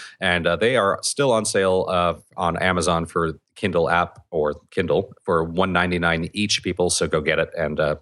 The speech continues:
you know, as we know, uh, lower prices, higher prices. It doesn't matter. The author's always screwed anyways.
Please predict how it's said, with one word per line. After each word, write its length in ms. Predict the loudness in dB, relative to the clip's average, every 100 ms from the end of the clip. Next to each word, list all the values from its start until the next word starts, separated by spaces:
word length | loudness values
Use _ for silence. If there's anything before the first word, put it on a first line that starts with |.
| -4
you 100 | -4
know, 120 | -4 -8 -20 -18 -4
as 160 | -2
we 80 | 0
know, 340 | 0 0 -2 -8 -4
uh, 180 | -2 0
lower 280 | 0 0 0
prices, 380 | 0 -2 -2
higher 200 | -2 0
prices. 420 | 0 -2 -2 -4 -2
It 60 |
doesn't 200 | -2 -2
matter. 220 | -2 -2
The 120 | 0 0
author's 260 | 0 0
always 220 | 0 0
screwed 240 | -2 -2 -2
anyways. 400 | -2 -2 -4